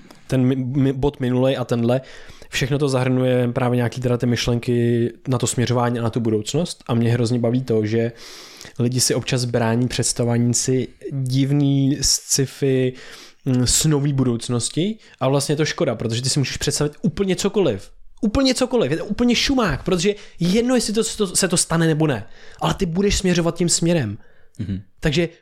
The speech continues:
Speaker 1: pokud by sis to ani nepředstavil, tak zamezuješ možnosti toho, že se to stane.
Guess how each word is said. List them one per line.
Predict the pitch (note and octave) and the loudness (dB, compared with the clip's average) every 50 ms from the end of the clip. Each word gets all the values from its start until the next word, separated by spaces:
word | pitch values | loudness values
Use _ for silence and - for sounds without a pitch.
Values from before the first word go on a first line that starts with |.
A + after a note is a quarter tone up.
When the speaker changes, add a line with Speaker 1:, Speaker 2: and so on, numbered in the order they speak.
| _ _ | _ _
Speaker 1:
pokud | - G#3+ A3 - B3 F#3+ | -4 -4 -2 -2 -4 -2
by | F3+ G3 | 0 -2
sis | - G3+ - - | -2 -2 -4 -4
to | - - - | -4 -4 -2
ani | E3 F3+ F3+ | 0 2 2
nepředstavil, | F3+ E3+ - - - - - G#3 F3 C3 G#2 G#2 | 2 0 0 -2 -2 -2 0 0 0 0 -2 -2
tak | - C#3+ C#3 B2+ | -2 -2 0 0
zamezuješ | C3 D3+ D#3 D#3 D3 D#3+ D#3 C#3+ - | 0 2 2 2 2 2 0 0 2
možnosti | D3+ C#3 C3+ C#3+ C#3+ C3 - D3+ | 2 2 2 2 0 0 -2 -2
toho, | C#3+ D3 C#3 C#3 | 0 0 0 2
že | C3 C#3+ C3 | 2 2 0
se | B2+ - | -2 -2
to | - D3 | -2 -2
stane. | - - D#3+ F3+ F#3 B2 | -2 0 0 0 0 0